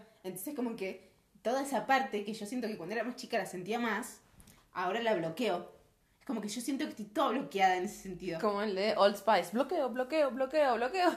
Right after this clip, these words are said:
Speaker 2: <laughs> El de la propaganda, el negro.
Speaker 1: ¡Ay, sí!
Speaker 2: Ah.
Speaker 1: Ay, ay, igual, ¿qué carajo me está hablando?
Speaker 2: Bloqueo, bloqueo, bloqueo.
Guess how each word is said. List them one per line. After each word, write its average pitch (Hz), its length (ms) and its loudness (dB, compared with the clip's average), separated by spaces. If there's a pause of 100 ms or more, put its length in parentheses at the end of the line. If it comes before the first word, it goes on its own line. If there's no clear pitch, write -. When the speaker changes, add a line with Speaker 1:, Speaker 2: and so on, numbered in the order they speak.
Speaker 2:
<laughs> 302 420 2
El 202 140 -6
de 196 60 -4
la 180 100 0
propaganda, 190 480 2
el 196 100 -2
negro. 226 400 -4
Speaker 1:
¡Ay, 415 540 4
sí! 294 80 2
Speaker 2:
Ah. 381 200 12
Speaker 1:
Ay, 277 100 6 (320)
ay, 226 100 12 (160)
igual, 220 260 4
¿qué 349 80 -8
carajo 285 240 -4
me 240 60 -8
está 233 120 0
hablando? 294 220 4
Speaker 2:
Bloqueo, 359 180 4
bloqueo, 302 320 2
bloqueo. 269 440 -2